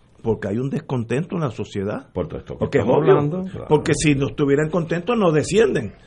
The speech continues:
Speaker 1: Así que algo está pasando. Si uno quisiera analizar quién va a ganar las próximas elecciones, da-, dos o tres en adelante, hay que ver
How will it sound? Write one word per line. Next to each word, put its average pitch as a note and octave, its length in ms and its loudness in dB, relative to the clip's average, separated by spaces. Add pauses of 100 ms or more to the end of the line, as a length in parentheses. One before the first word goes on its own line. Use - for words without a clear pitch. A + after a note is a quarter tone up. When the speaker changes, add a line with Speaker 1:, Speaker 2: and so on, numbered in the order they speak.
(140)
Speaker 1:
Así A#2 220 -2
que G3 160 2
algo G#3+ 280 2
está F#3+ 220 -4
pasando. E3 580 -2 (460)
Si - 200 -8
uno E3+ 240 -2
quisiera D#3+ 420 -4
analizar C#3+ 600 -4
quién C3+ 240 -4
va C3+ 60 -2
a - 20 -4
ganar C3+ 260 -6
las C3+ 140 -6
próximas B2+ 400 -6
elecciones, B2 580 -4
da-, F#2+ 180 -8 (260)
dos C3 220 2
o D3 100 2
tres E3 380 0
en A#2 140 -2
adelante, A#2 480 -6 (460)
hay D3 220 -2
que F3+ 180 0
ver F#3+ 280 0